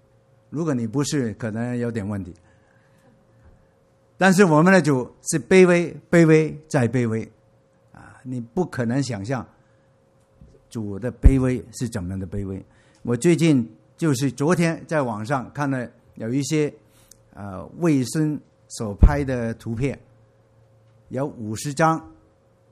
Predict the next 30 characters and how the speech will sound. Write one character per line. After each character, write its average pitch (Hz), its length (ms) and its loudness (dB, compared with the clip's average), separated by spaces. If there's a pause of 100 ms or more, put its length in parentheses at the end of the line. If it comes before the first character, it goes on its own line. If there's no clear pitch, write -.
(240)
其 - 180 -10
中 151 160 -2
我 143 100 0
选 120 240 -6
了 135 100 -6
二 151 200 -4
十 131 140 -6
张， 135 300 -4
今 135 160 -8
天 127 120 -6
没 117 180 -6
给， 117 220 -6 (320)
给 123 100 -10
大 110 140 -6
家 110 140 -4
看， 113 200 -6 (380)
非 170 300 0
常 147 200 0
精 151 220 -2
彩 104 220 -6
的 110 200 -10 (520)
外 143 240 -4
太 123 200 -6
空 131 220 -2
的 117 180 -6 (460)
那 131 220 -2
个， 110 380 -2 (760)
<clears throat> - 720 -20
图 123 140 -6
片， 123 240 -4